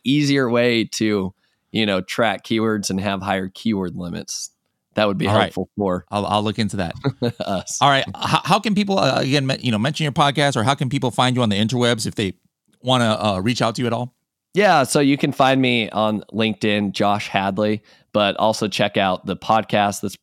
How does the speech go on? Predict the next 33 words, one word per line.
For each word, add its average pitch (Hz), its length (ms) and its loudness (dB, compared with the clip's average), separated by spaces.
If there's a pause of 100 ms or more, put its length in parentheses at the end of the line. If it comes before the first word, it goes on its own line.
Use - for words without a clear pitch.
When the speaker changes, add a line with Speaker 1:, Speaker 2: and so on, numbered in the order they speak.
Speaker 1:
that's 98 300 -4
definitely 95 320 -4
where 90 100 -2
I'm 90 100 -2
more 120 220 2
active, 107 400 -2
obviously, 101 580 0 (320)
is 98 320 -2
ecom 113 520 0
breakthrough 113 640 0 (400)
dot 95 260 0
com. 113 380 0 (280)
Uh, 95 180 0
the 92 80 -4
podcast 104 520 -2
will 110 220 0
be 101 160 0
launching. 98 500 0
I've 90 100 -4
recorded 113 360 2
a - 20 0
lot 113 220 4
of - 80 -2
episodes. 117 580 -2 (340)
Got, 98 260 2 (200)
you 107 140 0
know, 87 120 -4 (100)
Kevin 123 280 2
King 127 280 2
on 120 140 4
there, 117 280 2
Roland 110 400 0
Frazier. 110 380 0